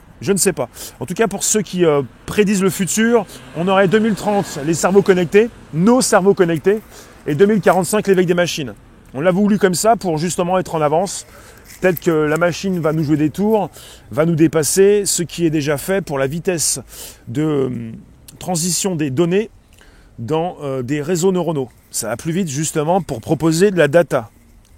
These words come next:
C'est, c'est pour ça qu'on, qu'on utilise de l'I A, pour aller beaucoup plus vite dans le tri de l'information, dans les recherches,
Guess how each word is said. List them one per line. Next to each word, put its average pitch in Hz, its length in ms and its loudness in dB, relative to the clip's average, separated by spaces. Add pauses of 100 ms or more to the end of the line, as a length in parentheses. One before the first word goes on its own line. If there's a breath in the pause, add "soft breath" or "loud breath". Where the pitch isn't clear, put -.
(120)
C'est, - 180 -12
c'est - 200 -6
pour - 160 -10
ça 147 240 -4
qu'on, 98 240 -12 (420 soft breath)
qu'on 120 160 -8
utilise 127 340 -8
de 127 100 -4
l'I 117 160 -4
A, 101 100 -10 (560 soft breath)
pour 127 220 -4
aller 127 120 -2
beaucoup 143 240 -2
plus 151 160 -8
vite 165 340 -2
dans 131 120 -6
le 139 160 -2
tri 233 260 -2
de 208 60 0
l'information, 180 720 -2
dans 160 140 -4
les 135 120 -2
recherches, 190 680 -4